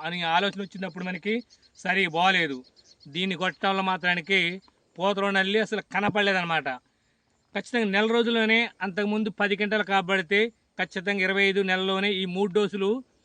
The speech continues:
మూడు పదులు ముప్పై రోజులు అంటే నెలలోనే మళ్ళీ పది నుంచి పదిహేను క్వింటాలు కాబడేసే దమ్ము దీంట్లో ఉందన్నమాట. ఓకే ఫ్రెండ్స్,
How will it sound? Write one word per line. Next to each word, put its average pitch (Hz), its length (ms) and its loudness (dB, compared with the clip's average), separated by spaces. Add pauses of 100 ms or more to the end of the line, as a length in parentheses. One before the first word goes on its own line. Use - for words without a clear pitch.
(300)
మూడు 196 220 0
పదులు 214 260 2
ముప్పై 196 320 -2
రోజులు 165 200 -2
అంటే 196 140 -2
నెలలోనే 208 560 2 (460)
మళ్ళీ 208 300 0 (120)
పది 208 160 2
నుంచి 220 220 -2 (120)
పదిహేను 202 320 2
క్వింటాలు 208 320 2 (100)
కాబడేసే 196 580 2 (600)
దమ్ము 202 320 0 (880)
దీంట్లో 185 260 -2
ఉందన్నమాట. 151 380 -4 (1120)
ఓకే 185 160 0
ఫ్రెండ్స్, 220 280 2